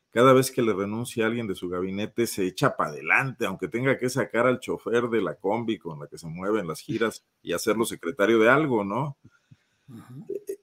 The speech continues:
Speaker 1: e-, e-, es, es una fuerza, eh, política terrible, y esas fuerzas políticas a menudo no heredan más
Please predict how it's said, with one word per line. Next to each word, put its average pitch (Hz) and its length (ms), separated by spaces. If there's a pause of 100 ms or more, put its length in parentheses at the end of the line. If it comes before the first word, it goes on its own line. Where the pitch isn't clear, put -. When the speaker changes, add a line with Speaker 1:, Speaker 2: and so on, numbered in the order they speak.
Speaker 1:
e-, - 140
e-, 101 180
es, 120 280
es 143 200
una 156 180
fuerza, 127 960 (160)
eh, 76 180 (440)
política 113 600
terrible, 101 680 (180)
y 107 180
esas 139 320
fuerzas 123 380
políticas 107 640
a 90 80
menudo 90 420
no 101 240
heredan 101 420
más 82 220